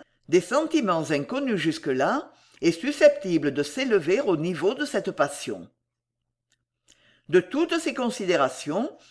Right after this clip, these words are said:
il ressortait pour monsieur Jacques qu'il fallait à tout prix laisser tout le monde dans l'ignorance de la retraite de madame d'Étiole et cacher non moins soigneusement l'état alarmant de sa santé.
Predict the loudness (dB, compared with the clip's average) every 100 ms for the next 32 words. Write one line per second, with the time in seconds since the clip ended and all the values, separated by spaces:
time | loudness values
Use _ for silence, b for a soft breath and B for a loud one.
0 | b 0 4 4 2 0 0 -2 0 -2
1 | -4 -2 -2 2 2 0 -4 -10 B B
2 | -4 0 0 0 0 -2 0 -2 -2 -4
3 | -2 2 2 2 2 2 2 0 0 0
4 | 0 -2 -2 2 2 2 -2 -2 -2 -4
5 | -4 -4 0 0 0 -4 -2 -4 -4 -4
6 | -2 0 -2 0 -2 -2 0 2 2 -2
7 | -6 B B _ _ 0 0 2 -2 -2
8 | 0 0 -2 -2 -2 -2 -2 -4 -4 -4
9 | -2 -2 -2 -2 -4 -6 B _ 2 4
10 | 4 2 0 0 -2 -2 -2 -2 -2 -2
11 | -2 -2 -4 -8 -6 -6 -6